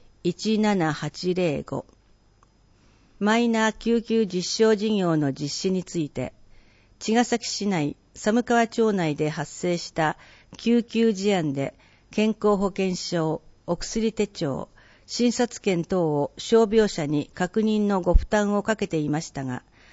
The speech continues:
八月九日金曜日から十月九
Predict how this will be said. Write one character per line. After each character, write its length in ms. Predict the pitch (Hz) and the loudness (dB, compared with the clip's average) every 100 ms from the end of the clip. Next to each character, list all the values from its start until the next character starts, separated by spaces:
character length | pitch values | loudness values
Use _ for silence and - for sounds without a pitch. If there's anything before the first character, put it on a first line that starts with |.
| - _ | -20 _
八 280 | - 196 220 | -4 -2 0
月 220 | 226 226 | 0 0
九 120 | - 208 208 202 | -4 -2 -2 -2
日 260 | 202 180 - | 0 0 -2
金 280 | - 214 214 | -2 0 0
曜 180 | 202 | 0
日 140 | 160 - | -2 -6
か 140 | 131 | -6
ら 200 | 131 123 - - - - | -6 -10 -12 -20 -20 -4
十 240 | 190 233 | 4 4
月 220 | 226 220 | 4 0
九 120 | - | -4